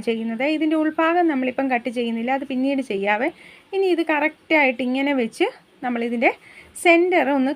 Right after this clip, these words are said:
കട്ട് ചെയ്ത് കൊടുക്കുകയാണ് ചെയ്യേണ്ടത്. നമ്മളിതുപോലെ ഇപ്പം നല്ല നീറ്റായിട്ട് ഇങ്ങനെ സെൻറ്റർ കട്ട് ചെയ്ത് എടുത്തിരിക്കുകയാണേ. ഇനി നമ്മൾ ആ ആം ഹോളിൻ്റെ ഭാഗവും ഒന്ന് കട്ട് ചെയ്ത് കൊടുത്ത്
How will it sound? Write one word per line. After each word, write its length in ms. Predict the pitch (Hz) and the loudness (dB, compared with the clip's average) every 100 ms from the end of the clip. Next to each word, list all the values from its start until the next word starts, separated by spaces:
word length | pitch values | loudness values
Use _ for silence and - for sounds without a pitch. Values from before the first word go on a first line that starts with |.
| 294 | 0
കട്ട് 200 | 233 311 262 | 0 -2 -2
ചെയ്ത് 220 | 226 233 311 | -2 -2 -2
കൊടുക്കുകയാണ് 760 | 247 233 294 285 269 208 220 330 - _ _ 269 | -2 -4 -6 -4 -2 -2 -4 -6 -8 _ _ -2
ചെയ്യേണ്ടത്. 520 | 247 233 208 190 285 539 _ _ _ _ - - _ _ _ _ _ _ _ _ - | 0 0 -2 -2 -2 -4 _ _ _ _ -20 -20 _ _ _ _ _ _ _ _ -6
നമ്മളിതുപോലെ 680 | 302 294 269 269 294 294 285 269 | -2 0 0 2 2 2 2 0
ഇപ്പം 160 | 285 262 | 0 0
നല്ല 160 | 269 285 | 2 2
നീറ്റായിട്ട് 600 | 285 294 285 254 240 240 254 | 0 0 0 0 0 0 0
ഇങ്ങനെ 320 | 254 262 247 381 - _ - - 311 | 2 2 0 -2 -4 _ -20 -4 0
സെൻറ്റർ 300 | 269 269 277 269 | 2 2 0 0
കട്ട് 220 | 254 277 277 | 0 -2 -2
ചെയ്ത് 240 | 226 277 - - - - - | 0 -2 -4 -12 -20 -8 0
എടുത്തിരിക്കുകയാണേ. 720 | 277 - 302 294 285 220 208 285 - - - - - - - | 0 0 -2 -2 -2 -2 0 -2 -4 -20 -20 -20 -20 -16 -2
ഇനി 120 | 359 370 | 2 4
നമ്മൾ 200 | 330 285 302 | 2 2 2
ആ 20 | 311 311 285 | 2 2 2
ആം 160 | 285 285 | 2 4
ഹോളിൻ്റെ 320 | 320 320 320 311 | 4 6 4 2
ഭാഗവും 380 | 247 247 285 320 | 0 2 4 4
ഒന്ന് 140 | 269 285 | 2 2
കട്ട് 200 | 269 220 277 | 0 0 -2
ചെയ്ത് 220 | 247 240 240 | -2 -2 -2
കൊടുത്ത് 300 | 247 226 330 | -2 -2 -2